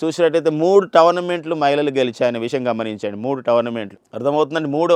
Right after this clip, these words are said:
ఒక అంతర్జాతీయ కప్పులు మనం సాధించుకోవడం జరిగింది మహిళల విషయంలో, నేపథ్యంలో చూసినట్లయితే. ఆ నేపథ్యంలో so ప్రపంచ మహిళల క్రికెట్ కప్ and ఇలా, ఇలాంటి నేపథ్యం అనమాట. So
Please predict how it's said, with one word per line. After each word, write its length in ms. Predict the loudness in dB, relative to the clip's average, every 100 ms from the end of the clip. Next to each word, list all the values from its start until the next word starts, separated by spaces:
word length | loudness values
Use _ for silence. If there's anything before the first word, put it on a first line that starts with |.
| 2
ఒక 120 | 0 0
అంతర్జాతీయ 480 | 0 0 0 0 -4
కప్పులు 240 | -4 -4 -8
మనం 140 | -8 -4
సాధించుకోవడం 520 | -2 -2 -4 -8 -6 -4
జరిగింది 200 | -6 -6
మహిళల 220 | -4 -4 -4
విషయంలో, 320 | -10 -12 -12 -14 _ -12
నేపథ్యంలో 540 | -8 -8 -6 -8 -8 -12 _ _
చూసినట్లయితే. 580 | -10 -8 -10 -8 -10 -6 -2
ఆ 40 | -2
నేపథ్యంలో 540 | -2 -2 -2 -2 -2 -2 -4 _ _
so 60 | -2 0
ప్రపంచ 340 | 2 2 2 2
మహిళల 260 | 2 0 -2
క్రికెట్ 300 | -4 -4 -4 -6
కప్ 180 | -6 -4 -4
and 100 | -2
ఇలా, 100 | -4 -4 -2
ఇలాంటి 220 | -2 -2 -4
నేపథ్యం 340 | -4 -4 -6 -8
అనమాట. 240 | -10 -10 -12 _ _ _
So 60 | -8